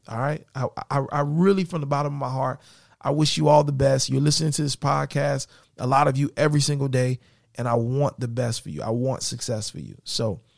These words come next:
when I come here and I talk, I'm talking from the heart. Like, we all deserve to be successful. And the thing about it is, like, nobody's gonna see to it that we're successful.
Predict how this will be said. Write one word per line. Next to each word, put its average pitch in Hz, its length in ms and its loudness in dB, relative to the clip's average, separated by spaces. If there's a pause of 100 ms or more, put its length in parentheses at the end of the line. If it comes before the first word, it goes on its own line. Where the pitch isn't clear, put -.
(200)
when 117 140 -6
I 131 80 0
come 160 280 4
here 160 180 2
and 147 100 -4
I 135 100 0
talk, 175 500 2 (360)
I'm 135 100 -10
talking 160 300 4
from 156 140 0
the 147 80 0
heart. 156 340 2 (500)
Like, 143 180 0
we 175 140 4
all 175 180 8
deserve 151 340 2
to 143 60 -2
be 143 120 -2
successful. 139 680 -2 (500)
And 139 100 0
the 139 80 4
thing 151 200 -2
about 151 320 4
it 147 100 0
is, 139 240 0
like, 123 380 -2 (1000)
nobody's 165 600 4
gonna 147 180 -2
see 165 260 0
to 147 220 0
it 139 60 -2
that 131 160 0
we're 135 120 -2
successful. 123 680 -4